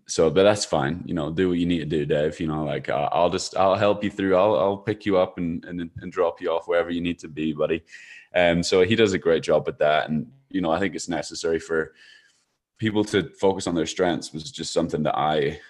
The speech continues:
learned from the first couple of years in the sport, is, like, s-, certain people are really good at stuff, and then it kinda gets packaged along with stuff that isn't what they wanna do. And I just want people to do what they wanna do.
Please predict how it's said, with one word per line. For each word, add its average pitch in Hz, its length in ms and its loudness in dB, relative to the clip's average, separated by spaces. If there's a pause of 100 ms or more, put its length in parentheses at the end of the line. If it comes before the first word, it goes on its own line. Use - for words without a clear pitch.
learned 82 400 0
from 80 180 -2
the 76 80 -4
first 80 260 -4
couple 80 200 -4
of 78 60 -4
years 78 440 -4
in 80 220 -4
the 78 60 -4
sport, 80 400 -4
is, - 120 -10
like, 71 320 -4 (360)
s-, - 240 -12 (140)
certain 98 260 0
people 104 180 0
are 95 60 2
really 92 340 2
good 85 220 -2
at - 100 -6
stuff, - 480 -8 (200)
and 82 180 -2
then 80 400 -4 (180)
it 90 120 -4
kinda 92 200 0
gets 85 180 -2
packaged 80 500 -2
along 80 320 0
with 76 100 -4
stuff - 400 -4
that 80 240 0 (400)
isn't 95 440 0 (380)
what 92 260 0
they 95 100 2
wanna 90 300 0
do. 87 300 0 (280)
And 87 180 -2
I 85 100 2
just 82 220 -8
want 82 240 -4
people 82 220 -6
to 82 100 -10
do 85 300 2
what 76 120 2
they 85 140 4
wanna 80 240 2
do. 78 420 0